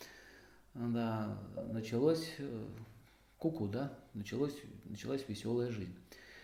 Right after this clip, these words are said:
Э, есть карма народа, есть карма страны, есть карма рода,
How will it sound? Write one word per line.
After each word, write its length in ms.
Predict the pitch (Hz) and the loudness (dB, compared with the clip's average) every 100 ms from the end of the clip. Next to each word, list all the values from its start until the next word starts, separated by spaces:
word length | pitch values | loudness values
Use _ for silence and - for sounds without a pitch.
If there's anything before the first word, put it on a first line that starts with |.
| - - - - - | -18 -18 -20 -20 -10
Э, 280 | 123 123 117 | 0 4 4
есть 380 | 131 190 208 - | 6 8 6 4
карма 320 | 135 143 156 | 4 6 6
народа, 460 | 151 135 113 120 143 | 6 6 4 4 4
есть 200 | 131 127 | 4 2
карма 300 | 131 120 110 | 2 2 2
страны, 400 | 101 113 104 117 | 0 0 4 6
есть 360 | 147 147 117 - | 6 4 0 0
карма 320 | 117 107 107 | 0 2 4
рода, 480 | 120 143 147 143 | 4 4 4 0